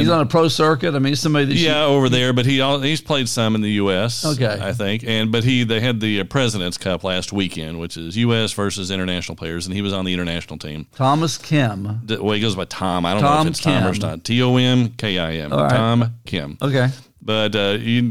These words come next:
Speaker 2: Google it later and look at it. But he, I'm sure you're, he's your favorite golfer now, because what he does when he gets up on the first tee, you know, normally everything's quiet and the
Speaker 1: <laughs>
Speaker 2: people hold up their signs.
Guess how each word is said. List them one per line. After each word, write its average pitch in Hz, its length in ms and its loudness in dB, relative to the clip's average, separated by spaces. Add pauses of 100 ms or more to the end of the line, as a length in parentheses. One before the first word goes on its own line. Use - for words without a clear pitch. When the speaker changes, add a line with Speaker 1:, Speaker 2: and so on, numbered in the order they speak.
Speaker 2:
Google 113 300 2
it - 20 -4
later 98 280 0
and 95 100 -2
look 101 160 -2
at 92 80 0
it. 92 80 -2
But 101 120 -2
he, 110 1200 -4 (320)
I'm 113 220 0
sure 123 360 2
you're, 110 420 2 (720)
he's 107 220 0
your 104 80 0
favorite 95 260 0
golfer 85 260 -2
now, 85 140 -2
because 95 320 -2
what 107 140 0
he 117 80 2
does 107 360 0
when 104 120 0
he 107 120 0
gets 123 220 -2
up 117 120 0
on 107 120 0
the 95 80 -2
first 117 320 -2
tee, 123 340 0 (960)
you 117 160 2
know, 110 120 4
normally 123 320 4
everything's 113 520 0
quiet 110 680 -2
and 101 160 0
the 101 60 -2
Speaker 1:
<laughs> 127 100 4
Speaker 2:
people 110 200 2
hold 117 160 2
up 117 120 0
their 117 120 -2
signs. 117 560 0